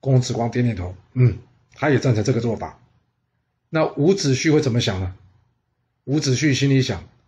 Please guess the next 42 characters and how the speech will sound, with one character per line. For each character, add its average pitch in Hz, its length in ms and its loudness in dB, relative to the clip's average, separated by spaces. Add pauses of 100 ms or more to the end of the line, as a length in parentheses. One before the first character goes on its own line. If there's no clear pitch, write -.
(320)
，“看 131 160 0
来 98 220 -4 (100)
跟 139 180 2
专 139 200 2
诸 131 180 2
说 131 160 2
的 117 60 2
一 101 80 -4
样， 110 200 -4 (540)
这 139 140 -2
公 151 260 0
子 - 140 -4
光 110 320 -2
才 - 120 -4
是 117 140 -2
块 117 140 0
料 107 180 -4
啊。” - 160 -14 (720)
而 139 100 -2
且 131 140 0
他 131 100 2
看 139 160 0
得 127 60 2
出 131 160 -2
来， 110 160 -2 (380)
这 156 100 0
公 151 260 0
子 - 140 -6
光 131 180 0
呢， 120 160 -4 (180)
并 143 180 4
不 127 100 2
愿 131 180 4
意 120 60 2
屈 139 300 -4
居 135 140 -2
于 123 60 0
吴 110 160 -6
王 120 160 2
僚 107 160 -2
之 117 80 -8
下 117 220 -2